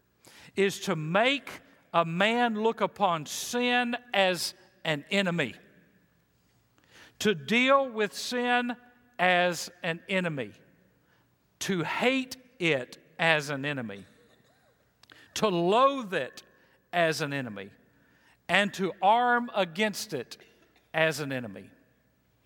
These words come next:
Sin may be comfortable, it may be enjoyable. I would never say to anybody, "Sin's not fun." Sin is fun, or we wouldn't want to do it.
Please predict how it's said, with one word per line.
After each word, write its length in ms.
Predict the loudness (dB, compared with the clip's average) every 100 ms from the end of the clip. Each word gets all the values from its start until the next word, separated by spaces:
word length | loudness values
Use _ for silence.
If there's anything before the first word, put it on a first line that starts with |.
| _ _ _ _ _ -12
Sin 300 | -2 0 2
may 180 | 2 0
be 200 | -2 -6
comfortable, 680 | -2 -2 -2 -4 -4 -2 -2
it 200 | -4 -2
may 180 | -2 -2
be 240 | -2 -4
enjoyable. 640 | -4 -4 -2 0 0 -2 0
I 160 | 2 2
would 200 | 0 -4
never 280 | -4 -4
say 200 | -4 -4
to 80 | -4
anybody, 400 | -6 -2 -2 -2
"Sin's 380 | -4 -6 -6 -4
not 240 | -4 -4
fun." 340 | -4 -4 -4 -6
Sin 320 | -8 -6 -4
is 160 | -4 -6
fun, 240 | -6 -4
or 60 | -4
we 160 | -4
wouldn't 300 | -4 -4 -4
want 160 | -4 -4
to 80 | -2
do 180 | -4
it. 300 | -2 -4 -8